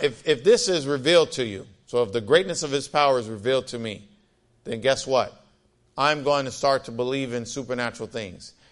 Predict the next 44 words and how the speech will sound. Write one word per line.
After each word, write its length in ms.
How 120
many 80
know 100
the 140
more 320
you're 260
around 360
God, 400
the 100
more 220
you 140
experience 440
God, 400
you're 140
gonna 160
start 260
believing 400
in 140
supernatural 680
things. 440
And 200
when 120
you 120
start 440
believing, 600
uh, 420
in 160
supernatural 680
things 300
on 140
a 80
heart 320
level, 340
how 80
many 140
of 60
y'all 140
believe 240
in 140
healing 380
on 140
the 60
heart 300
level? 340